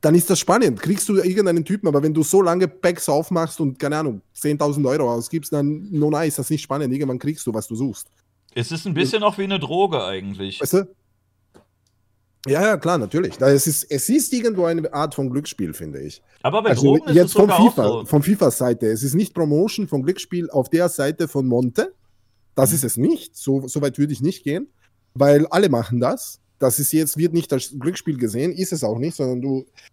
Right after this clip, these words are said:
Speaker 1: es ist so In-Game-Glücksspiel oder ich weiß auch nicht, wie man das nennt.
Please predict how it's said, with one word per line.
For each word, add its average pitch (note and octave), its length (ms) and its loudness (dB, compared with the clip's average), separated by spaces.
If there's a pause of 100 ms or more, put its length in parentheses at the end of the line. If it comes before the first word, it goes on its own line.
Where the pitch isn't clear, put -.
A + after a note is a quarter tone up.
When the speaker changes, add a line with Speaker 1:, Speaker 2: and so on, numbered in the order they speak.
(120)
Speaker 1:
es - 160 2
ist - 200 0
so E3+ 400 4 (180)
In-Game-Glücksspiel B2 1700 2
oder F#2 120 -2
ich F#2 100 -6
weiß C3 160 -4
auch G#3 100 -4
nicht, B2+ 140 -8
wie G2 60 -8
man F#2 140 -10
das E2 140 -12
nennt. D#2+ 320 -14